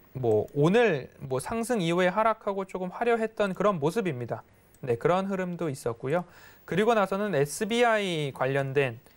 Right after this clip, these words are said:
이제 그룹주들이 좋은 흐름들을 좀 보여줬고요. 그리고 인프라웨어도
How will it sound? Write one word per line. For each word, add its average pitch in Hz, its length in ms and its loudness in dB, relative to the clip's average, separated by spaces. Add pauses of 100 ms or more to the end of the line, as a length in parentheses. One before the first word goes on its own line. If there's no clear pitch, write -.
(140)
이제 123 440 2 (240)
그룹주들이 170 800 0 (240)
좋은 185 320 2
흐름들을 165 500 -2
좀 143 140 0
보여줬고요. 123 540 0 (260)
그리고 135 220 2
인프라웨어도 151 1120 2